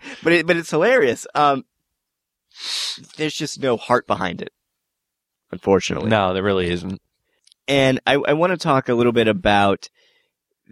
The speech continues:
Speaker 1: some of the, uh, supporting characters.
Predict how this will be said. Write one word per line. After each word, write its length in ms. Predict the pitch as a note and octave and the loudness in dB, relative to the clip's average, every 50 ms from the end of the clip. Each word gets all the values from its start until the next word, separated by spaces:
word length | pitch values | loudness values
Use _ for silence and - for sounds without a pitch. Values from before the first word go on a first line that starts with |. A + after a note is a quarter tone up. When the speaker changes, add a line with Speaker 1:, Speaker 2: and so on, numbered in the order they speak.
| - - - | -20 -20 -12
Speaker 1:
some 240 | - - - B2+ B2 B2 | -8 -6 -2 0 2 2
of 140 | A#2+ G#2+ | 0 0
the, 400 | - - - A2 A2+ G2+ G#2+ G#2+ | -2 -6 -6 -2 0 2 4 4
uh, 200 | G2+ F#2+ F#2+ F#2 - - _ _ _ - | 4 4 4 2 0 -2 _ _ _ -12
supporting 720 | - - - _ _ _ _ - - B2 A#2 G#2+ G2+ G2 | -12 -12 -12 _ _ _ _ -4 0 2 2 4 2 2
characters. 760 | - F#2+ F2+ E2 E2 - - - F2+ D#2+ D#2 E2+ E2+ - - | 2 2 2 2 2 -2 -4 -2 -2 -2 -2 -2 -4 -8 -14